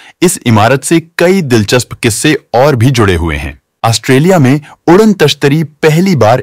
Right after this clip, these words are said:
इसी इमारत से देखी गई थी। यही नहीं, वो उड़न तश्तरी पास ही एक मैदान में खड़े एक व्यक्ति का अपहरण तक करके ले गई थी।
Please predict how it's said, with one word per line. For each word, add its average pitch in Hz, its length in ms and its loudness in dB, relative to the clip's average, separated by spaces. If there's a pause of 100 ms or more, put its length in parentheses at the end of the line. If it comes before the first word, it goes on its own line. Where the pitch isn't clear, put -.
(140)
इसी 175 260 -2
इमारत 110 340 0
से 117 120 -4
देखी 95 280 -2
गई 82 160 -4
थी। 64 200 -14 (800)
यही 104 280 2
नहीं, 95 260 0 (540)
वो 127 220 2
उड़न 165 400 2
तश्तरी 127 460 0
पास 139 500 -2
ही 160 240 -4
एक 127 220 0
मैदान 104 400 0
में 147 160 0
खड़े 107 280 0
एक 117 120 -4
व्यक्ति 110 360 -2
का 107 240 2 (300)
अपहरण 165 500 0
तक 160 220 -2
करके 107 280 0
ले 90 180 0
गई 85 140 -4
थी। 76 260 -12